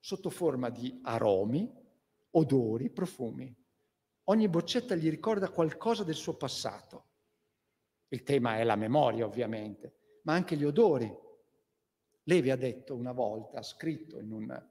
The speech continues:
articolo, di essere diventato chimico per via degli odori, per il naso. La memoria, ci dice questo racconto, è diversa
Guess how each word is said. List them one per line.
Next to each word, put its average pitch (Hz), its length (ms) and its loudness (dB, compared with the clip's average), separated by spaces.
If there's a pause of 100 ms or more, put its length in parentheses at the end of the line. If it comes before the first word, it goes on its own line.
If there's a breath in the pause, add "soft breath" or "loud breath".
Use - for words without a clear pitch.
articolo, 165 520 -2
di 143 100 0
essere 151 280 -2
diventato 156 540 -4
chimico 214 560 -6 (480)
per 143 160 -2
via 180 240 -2
degli 147 240 -6
odori, - 440 -8 (600)
per 147 160 -6
il 151 160 -2
naso. 87 520 -10 (1200)
La 117 120 -8
memoria, 120 680 -4 (440)
ci - 160 -8
dice 117 340 -10
questo - 520 -14 (800)
racconto, 113 680 -4
è 117 120 -2
diversa 170 800 -4